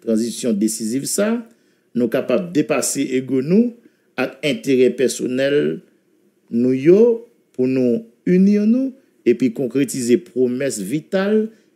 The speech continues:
mission ça. Peuple haïtien mérite un signe clair, bon côté pas nous, Monsieur le Président, concernant position Conseil présidentiel transition, hein, sous trois conseillers,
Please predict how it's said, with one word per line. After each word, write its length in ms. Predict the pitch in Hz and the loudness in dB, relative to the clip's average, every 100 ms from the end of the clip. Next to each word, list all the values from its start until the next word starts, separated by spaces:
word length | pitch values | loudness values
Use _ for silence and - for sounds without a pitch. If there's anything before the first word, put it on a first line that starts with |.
| _ - | _ -6
mission 580 | 101 123 113 - 127 110 | -2 0 -2 -4 -4 -4
ça. 300 | - 85 76 67 _ _ _ _ _ _ - | -4 -8 -10 -16 _ _ _ _ _ _ -2
Peuple 200 | 117 - | 0 0
haïtien 480 | 110 117 113 - 131 | 0 0 -2 -4 0
mérite 340 | 117 117 113 | 2 2 2
un 140 | 120 110 | 0 0
signe 280 | - 110 101 | 2 0 2
clair, 640 | 123 131 165 190 180 160 | 0 2 2 -2 -4 -2
bon 120 | - | -2
côté 260 | - - 117 | -2 0 0
pas 220 | 127 131 | 0 -4
nous, 160 | 196 190 | -2 0
Monsieur 260 | 113 110 | 0 0
le 80 | 98 | -2
Président, 680 | 98 101 107 120 170 214 226 - _ _ - | 0 0 -2 0 2 2 0 -4 _ _ -6
concernant 880 | 127 - 143 123 123 135 127 113 - | -4 0 2 2 0 -2 -2 -4 -6
position 540 | 160 139 120 - 131 113 | -2 -2 -2 -4 -4 -2
Conseil 340 | 117 - 123 | -2 0 0
présidentiel 560 | 98 98 107 98 123 101 | 0 -2 -2 0 0 0
transition, 680 | 104 98 101 - 110 123 | -2 -4 -4 -4 0 2
hein, 200 | 190 214 - _ _ | 2 0 -6 _ _
sous 240 | - - 180 | -6 0 0
trois 340 | 151 170 175 | 2 2 2
conseillers, 840 | - 165 - 151 131 135 165 - | -2 -4 0 0 2 2 2 -2